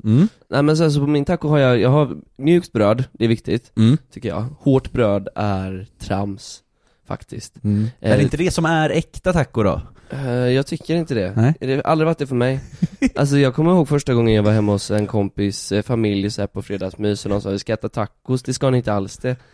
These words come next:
Speaker 2: Ni ska äta så här gult knäckebröd,
Speaker 1: <laughs>
Speaker 2: eh, taco. Så det, det är ju bara, nej, det är så konstigt. För mig är det det här goda, mjuka brödet som man ska vika. Man ska ha en egen teknik för att vika ihop en,
Speaker 1: Mhm.
Speaker 2: en burrito då, liksom. Och
Speaker 1: Vad har
Speaker 2: vi-
Speaker 1: du i den då?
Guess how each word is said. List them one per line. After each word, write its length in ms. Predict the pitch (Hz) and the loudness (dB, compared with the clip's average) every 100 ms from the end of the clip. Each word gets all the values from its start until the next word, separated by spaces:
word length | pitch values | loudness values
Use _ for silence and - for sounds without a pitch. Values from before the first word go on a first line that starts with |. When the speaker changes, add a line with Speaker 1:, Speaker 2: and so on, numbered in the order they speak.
| - - | -18 -6
Speaker 2:
Ni 100 | 127 | -6
ska 140 | 123 135 | -2 -2
äta 220 | 123 117 | 0 0
så 80 | 120 | 0
här 100 | 107 107 | -4 -2
gult 400 | 123 110 - - | 0 0 -4 -10
knäckebröd, 800 | - 123 - 98 101 98 98 104 - - - | -8 -8 -8 -4 0 2 0 0 -2 -4 -10
Speaker 1:
<laughs> 320 | _ - - | _ -20 -8
Speaker 2:
eh, 380 | - 92 95 101 | -2 0 2 0
taco. 540 | 98 110 - 143 104 101 - - 117 - - | -2 -4 -2 0 2 -2 -8 -12 -12 -10 -6
Så 200 | - 107 | -2 0
det, 160 | 101 - | -2 0
det 100 | 120 | 2
är 40 | |
ju 80 | 123 | 4
bara, 360 | 127 117 107 104 _ _ _ _ - | 4 2 2 -2 _ _ _ _ -4
nej, 100 | 147 | 0
det 60 | 151 | 2
är 40 | |
så 100 | 156 | 0
konstigt. 300 | 160 139 131 | 0 -2 0
För 60 | 143 | 2
mig 280 | 143 156 | 2 2
är 60 | 165 | 2
det 120 | 139 | 2
det 60 | 135 | 4
här 100 | 113 | 2
goda, 440 | 107 135 127 120 | 2 2 4 2
mjuka 260 | 127 117 110 | 0 0 -2
brödet 400 | 107 101 101 110 | 0 0 0 -4
som 100 | 110 | -2
man 120 | 107 | -4
ska 140 | 104 107 | -4 -4
vika. 500 | 113 110 101 - 107 | 0 0 -2 -4 -2
Man 120 | 107 | -2
ska 140 | - | 0
ha 80 | 113 | 0
en 120 | 107 | 2
egen 200 | 104 104 | 0 -2
teknik 500 | 101 101 107 110 104 | -4 -4 0 0 0
för 100 | - | -2
att 100 | 101 | -2
vika 300 | 101 95 - | 0 -4 -4
ihop 360 | 104 110 _ - | -2 -2 _ -6
en, 200 | 98 92 - | -6 -6 -6
Speaker 1:
Mhm. 240 | 107 117 | -4 -2
Speaker 2:
en 100 | 110 | -2
burrito 520 | 107 107 104 92 _ 110 | 0 2 2 -2 _ 0
då, 140 | 101 | 0
liksom. 480 | 98 90 - 95 95 _ _ _ _ _ | 0 -4 -6 -6 -6 _ _ _ _ _
Och 80 | 127 | 4
Speaker 1:
Vad 100 | 139 | 4
har 60 | |
Speaker 2:
vi- 60 | 147 | 4
Speaker 1:
du 60 | 151 | 4
i 60 | |
den 160 | 160 107 | 4 2
då? 120 | 90 | -2